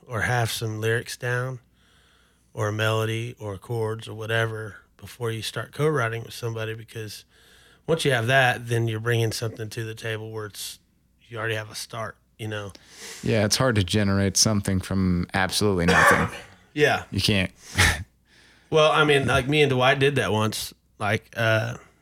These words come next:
Speaker 1: I hit him up after work, and I was like, "Man, I really wanna write a song today." He's like, "All right, come over." You know, and he was like, <laughs> and it was funny 'cause I got over there, and he was all like,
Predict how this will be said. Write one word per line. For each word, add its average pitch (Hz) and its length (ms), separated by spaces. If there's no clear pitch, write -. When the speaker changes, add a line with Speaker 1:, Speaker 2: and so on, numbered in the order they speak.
Speaker 1:
I 127 140
hit 120 160
him 110 160
up 107 340
after 117 240
work, 113 300
and 113 80
I 110 60
was 92 120
like, 104 120
"Man, 143 180
I 135 40
really 120 220
wanna 113 180
write 110 120
a 107 60
song 117 340
today." - 140
He's 98 100
like, 95 100
"All 117 60
right, 147 220
come 147 160
over." 151 360
You 123 120
know, 120 200
and 113 80
he 113 100
was 113 160
like, 113 280
<laughs> - 120
and 147 280
it 131 80
was 120 120
funny 131 280
'cause 120 160
I 117 100
got 117 180
over 120 200
there, 113 160
and 113 160
he 113 80
was 104 160
all 107 180
like, 104 220